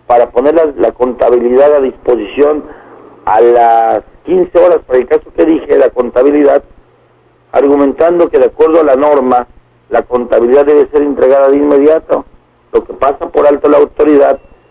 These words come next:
que el término de inmediato, opinado, en opinión del Poder Judicial, es, es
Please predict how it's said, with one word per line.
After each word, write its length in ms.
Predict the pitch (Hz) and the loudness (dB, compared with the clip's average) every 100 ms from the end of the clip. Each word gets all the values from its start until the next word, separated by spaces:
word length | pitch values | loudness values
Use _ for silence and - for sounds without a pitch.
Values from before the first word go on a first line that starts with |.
| _ - | _ -4
que 60 | |
el 120 | 120 - | -4 -2
término 300 | 131 151 151 | 0 0 0
de 100 | 143 | 0
inmediato, 680 | 135 127 139 139 - 117 - - _ | 0 2 0 0 -2 -4 -6 -20 _
opinado, 720 | 104 101 110 123 139 135 131 - | -8 -4 -2 0 0 0 -2 -2
en 180 | 117 117 | -2 0
opinión 400 | - 117 123 143 | -2 -2 -2 0
del 180 | 143 117 | -2 -2
Poder 320 | - 107 113 | -2 0 2
Judicial, 560 | 127 139 - 135 139 - - _ _ _ _ 117 | 2 0 -2 -2 -2 -4 -20 _ _ _ _ 0
es, 260 | 139 143 - | 0 0 0
es 140 | 139 | -2